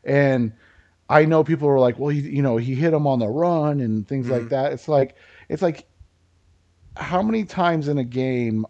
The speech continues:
Speaker 1: are you going to be able to roll out like that, un-, unfettered, set your, you know,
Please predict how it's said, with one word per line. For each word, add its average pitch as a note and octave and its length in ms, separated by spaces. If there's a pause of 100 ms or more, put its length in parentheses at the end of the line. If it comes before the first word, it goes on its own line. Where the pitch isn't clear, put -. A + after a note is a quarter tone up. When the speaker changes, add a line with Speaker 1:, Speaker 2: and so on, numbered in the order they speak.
Speaker 1:
are A#2+ 180
you B2+ 180
going A#2+ 320
to B2 100
be B2 120
able A2 240
to A2 360 (460)
roll C3 400
out C3 240
like A#2 240
that, G#2 440 (120)
un-, A#2+ 320 (180)
unfettered, A2 840 (380)
set - 340
your, B2+ 240
you C#3+ 140
know, A2 200